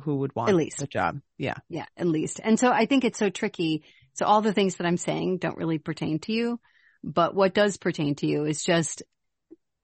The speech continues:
Speaker 2: I have many regrets in raising my children,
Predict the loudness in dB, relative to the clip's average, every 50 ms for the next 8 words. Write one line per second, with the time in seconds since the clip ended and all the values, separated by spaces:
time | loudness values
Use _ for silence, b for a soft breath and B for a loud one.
0 | _ _ _ _ _ _ _ _ _ _ _ _ _ _ -18 -18 -18 _ _ _
1 | _ _ _ _ _ _ _ _ _ _ _ _ _ _ _ _ _ _ _ _
2 | _ 0 0 2 2 4 4 2 2 0 -6 -12 -18 -20 _ _ _ 2 4 4
3 | 4 4 4 4 4 4 2 2 0 -2 -2 -2 -4 -8 -10 -12 -12 -12 -14 _
4 | _ _ _ _ _ _ _ _ _ _ _ _ _ _ _ _ _ _ _ _
5 | _ _ _ _ _ _ _ _ _ _ _ _ _ 0 2 2 2 4 2 2
6 | 2 0 -2 -2 -2 -4 -6 -6 -6 -8 -8 -6 -8 -10 -10